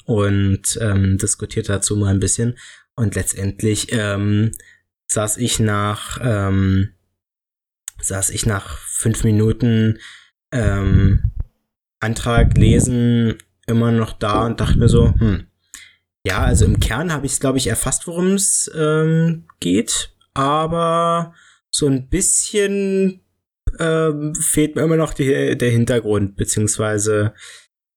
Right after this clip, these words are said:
ähm, ja, es musste, äh, mir musste dann von,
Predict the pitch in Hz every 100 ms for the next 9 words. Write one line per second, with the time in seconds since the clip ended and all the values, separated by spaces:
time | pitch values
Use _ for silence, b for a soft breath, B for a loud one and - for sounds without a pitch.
0 | - 120 95 92 92 92 95 - _ _
1 | - - - - - - - - _ _
2 | _ _ _ _ 123 - - - 95 85
3 | 131 127 151 160 - 143 87 113 113 117
4 | 117 143 151 143 123 123 123 123 - 113
5 | 113 110 110